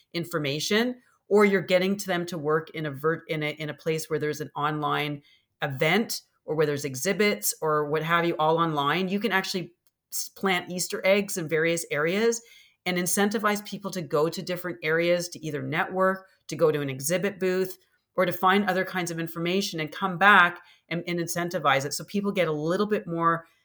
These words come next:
limber, if you will, in the technology space and getting more familiar with doing online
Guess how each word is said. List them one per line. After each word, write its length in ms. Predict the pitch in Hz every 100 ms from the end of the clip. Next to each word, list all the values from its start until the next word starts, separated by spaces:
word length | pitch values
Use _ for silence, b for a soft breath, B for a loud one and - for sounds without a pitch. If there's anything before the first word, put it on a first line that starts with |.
| _
limber, 440 | 143 170 190 202 202
if 220 | 196 -
you 100 | 190
will, 440 | 175 175 175 180 165
in 80 |
the 80 | 147
technology 640 | - 147 156 151 170 175 170
space 400 | - 160 160 156
and 100 | 143
getting 240 | 151 151
more 160 | 147 143
familiar 400 | 147 143 147 143
with 140 | 139
doing 240 | 143 139 135
online 580 | 147 147 147 143 139